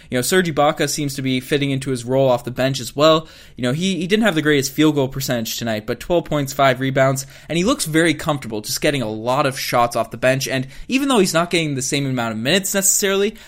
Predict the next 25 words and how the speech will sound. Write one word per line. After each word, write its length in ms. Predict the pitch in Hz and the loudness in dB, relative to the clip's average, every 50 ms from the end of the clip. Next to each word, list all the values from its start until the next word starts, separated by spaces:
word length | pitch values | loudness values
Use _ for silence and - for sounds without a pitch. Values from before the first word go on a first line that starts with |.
| - | -6
I 80 | - 190 | -4 -2
think 220 | - 269 330 - | 0 0 0 0
the 80 | - 190 | 0 -2
same 260 | - - 190 180 175 | 0 2 2 2 2
amount 180 | 170 160 151 123 | 2 2 2 0
of 80 | 110 | 0
shots 380 | - - - 147 175 208 - 147 | -4 -2 0 2 2 2 2 0
are 80 | 120 110 | -2 -2
there 180 | 117 113 113 | -2 -4 -4
just 220 | 110 156 156 - 190 | -4 -4 -6 -4 -4
because 240 | 170 - 165 151 | -2 -2 0 0
he's 140 | 147 135 139 | 0 -2 -4
playing 280 | - 156 151 156 160 156 | -2 0 0 0 0 0
with 180 | 139 131 - | -2 -4 -4
guys 320 | - 131 123 123 123 123 - | 0 0 2 2 0 0 -2
where 220 | 135 135 131 131 - - - - | -2 -2 -2 -2 -6 -12 -10 -4
the 120 | - 151 - | -2 0 4
offense 400 | 170 185 185 - 160 156 143 - | 4 2 4 2 -2 -2 -2 -4
can 300 | - 147 127 117 117 123 | -4 -4 -4 -4 -2 2
run 200 | 143 156 156 143 | 2 2 2 2
through 280 | - - 139 135 120 | -2 -2 -2 -2 -2
him 340 | 131 - 160 147 127 110 107 | -2 -4 -4 -2 -2 -2 -4
instead 320 | 85 120 - - 147 139 | -8 -8 -4 0 0 0
of 120 | 135 120 127 | 0 0 0
running, 320 | 127 131 131 127 120 120 | 0 0 0 -2 -4 -6